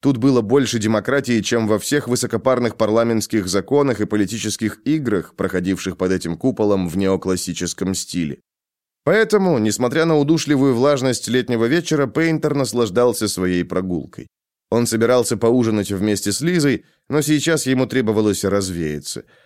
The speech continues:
Он должен был увидеть картину сам, своими собственными глазами, прежде чем предпринимать какие-либо действия.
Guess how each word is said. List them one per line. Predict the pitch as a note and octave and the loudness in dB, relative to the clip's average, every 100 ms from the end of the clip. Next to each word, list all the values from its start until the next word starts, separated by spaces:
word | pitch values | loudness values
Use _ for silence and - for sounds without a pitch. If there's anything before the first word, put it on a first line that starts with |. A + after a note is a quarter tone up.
| _ G2+ | _ -2
Он | A2 A#2+ | 0 2
должен | E3 F3 D#3+ E3 | 2 2 2 2
был | E3 | 4
увидеть | D#3+ F3 F3 - | 4 4 0 0
картину | D#3+ C#3+ D#3 D#3 C#3 | -2 0 0 2 0
сам, | - G#2+ E2 D#2 - | 0 0 0 -6 -10
своими | - A#2+ C#3 C3+ | -4 0 2 2
собственными | A#2 C3 A2+ - A2+ A#2 A#2 | 2 2 0 -2 -2 0 0
глазами, | A2+ B2 B2+ E3 D3+ G2 D#2 | 0 2 2 2 2 0 -2
прежде | G#2 G2+ F2 F#2+ | -2 -2 0 -2
чем | G2+ F#2 | -2 0
предпринимать | G2 - G2 G2+ A2+ F#2+ | -2 -2 -2 0 0 -2
какие-либо | G2 F#2+ F#2+ F2+ F#2 | -4 0 0 2 0
действия. | G2+ G#2+ D#2+ - D#2 C#2+ | 0 0 -2 -4 -8 -8